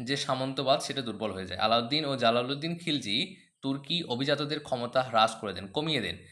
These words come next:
ফলে কী হয়? কেন্দ্রীয় কর্তৃক, কেন্দ্রীয় দ্বারা কী হয়? বৃদ্ধি পায় এবং সামন্তবাদী কাঠামো দুর্বল হয়ে যায়।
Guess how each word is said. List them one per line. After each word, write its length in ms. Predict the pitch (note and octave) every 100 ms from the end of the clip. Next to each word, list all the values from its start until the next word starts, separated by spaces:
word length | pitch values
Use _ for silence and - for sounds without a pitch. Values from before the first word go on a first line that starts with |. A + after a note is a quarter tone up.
| - -
ফলে 140 | C#3
কী 140 | C#3 E3+
হয়? 240 | A2+ B2+ -
কেন্দ্রীয় 560 | C3+ B2+ C#3+ D3+ F3 F#3
কর্তৃক, 680 | F#3 C#3 C#3 - A#2+ -
কেন্দ্রীয় 420 | - A2+ A#2+ C3+ D3
দ্বারা 200 | B2 B2+
কী 140 | C#3+
হয়? 120 | D#3+
বৃদ্ধি 340 | C3+ A#2+ A#2+ C#3+
পায় 220 | C#3+ C#3 - - - _
এবং 460 | - A2+ C3+ G3 G3 _
সামন্তবাদী 640 | - B2 B2+ C#3 D3 D3
কাঠামো 340 | D3+ A2+ C3+ C3
দুর্বল 320 | A2+ A2 A#2+
হয়ে 140 | A2
যায়। 260 | G2 G2+ F2